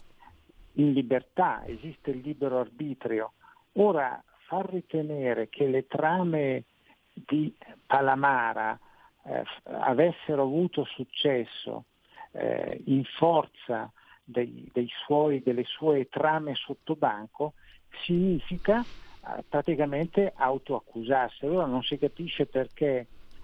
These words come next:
hanno punito uno solo invece che punire se stessi. Mi spiego, perché se è vero, come è documentato nella storia, che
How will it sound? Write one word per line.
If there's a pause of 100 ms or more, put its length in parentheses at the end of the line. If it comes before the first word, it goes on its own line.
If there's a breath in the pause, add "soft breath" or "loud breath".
(100)
hanno
punito
uno
solo
invece
che
punire
se (140)
stessi. (140)
Mi
spiego, (420 loud breath)
perché (140)
se
è
vero,
come (220)
è
documentato
nella (120)
storia, (420 soft breath)
che